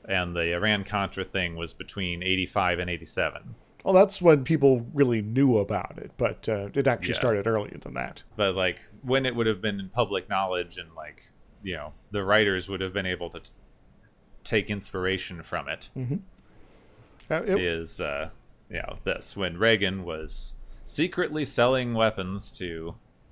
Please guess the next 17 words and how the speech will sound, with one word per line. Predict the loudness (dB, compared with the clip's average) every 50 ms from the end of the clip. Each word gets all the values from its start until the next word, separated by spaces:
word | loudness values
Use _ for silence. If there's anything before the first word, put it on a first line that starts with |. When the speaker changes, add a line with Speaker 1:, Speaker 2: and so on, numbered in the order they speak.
| -20 -20 -20 -20 _ _ _ _ _ _ _ -6 -4 -2 -2 -2 -2 -4 -4 -2
Speaker 1:
people | -2 -2 -2 0 0 -2 -2 -2 -4
that | -4 -6 -4 -4
he | -6 -6 -6 -6
shouldn't | -6 -4 -4 -4 -4 -4 -10 -12 -14 -10
have | -8 -8 -8 -6 -6
been. | -6 -6 -6 -8 -10 -14 -16 -10 -6
Speaker 2:
Yeah, | -4 -4 -4
so, | -2 2 4 6 6 6 6
uh, | 4 4 2 0 -2 -2
the, | 0 2 4 4 6 6
uh, | 6 6 4
little | 6 8 8 10 10 10
bit | 8 6 6
of | 6 6
background, | 6 6 6 6 4 2 4 4 6 6 4 2 0 -4 -8 -8 -6 -2
uh, | 2 4 4 6 4 4 2
so | 0 2 6 6 8 8 6 4 2 -2